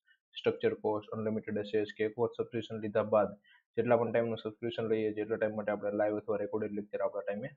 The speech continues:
જોઈ શકીએ છીએ. અનએકેડમીના platform ઉપર આપણે એક, ત્રણ, છ, બાર અને ચોવીસ મહિનાનું subscription available જોવા મળે છે. મિત્રો ઓછામાં ઓછું ચોવીસ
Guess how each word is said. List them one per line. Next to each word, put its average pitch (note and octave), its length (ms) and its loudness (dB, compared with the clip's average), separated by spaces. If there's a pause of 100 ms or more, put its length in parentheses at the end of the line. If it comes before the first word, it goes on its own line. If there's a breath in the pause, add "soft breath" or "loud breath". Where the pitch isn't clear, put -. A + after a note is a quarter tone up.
(160)
જોઈ A2 120 0
શકીએ F#2 300 -6
છીએ. F2+ 160 -4 (480 soft breath)
અનએકેડમીના B2+ 460 0
platform A#2+ 360 0
ઉપર A2+ 140 2
આપણે A2 280 2
એક, A#2 240 2 (100)
ત્રણ, A2+ 320 -2
છ, - 180 -8 (340)
બાર G#2+ 240 4
અને G#2+ 200 -4
ચોવીસ A2 260 -2
મહિનાનું A2 280 -6
subscription - 500 -8
available A2 440 2
જોવા G#2+ 220 2
મળે G#2 220 -2
છે. G#2+ 140 -6 (500 loud breath)
મિત્રો B2+ 180 4
ઓછામાં B2+ 300 6
ઓછું B2+ 180 0
ચોવીસ B2+ 220 4